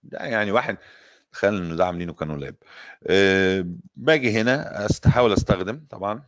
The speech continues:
خليني اطلع بره هنا، وانا اهو دلوقتي جوه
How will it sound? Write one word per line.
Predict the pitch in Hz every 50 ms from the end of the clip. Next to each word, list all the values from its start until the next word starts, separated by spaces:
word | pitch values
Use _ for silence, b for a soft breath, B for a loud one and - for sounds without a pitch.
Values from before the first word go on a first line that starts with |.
| _ _ _ _ _
خليني | - 127 104 87 85
اطلع | 82 - - 78 71
بره | 73 80 78 78 80 95 98 82
هنا، | 71 78 95
وانا | 107 117 123 117 101 92 _ _ _ _ _ _ _ 80 80 76
اهو | 73 73
دلوقتي | 73 69 71 71 80 73 - - 76 76 - _ _
جوه | 71 73 73 73 71 69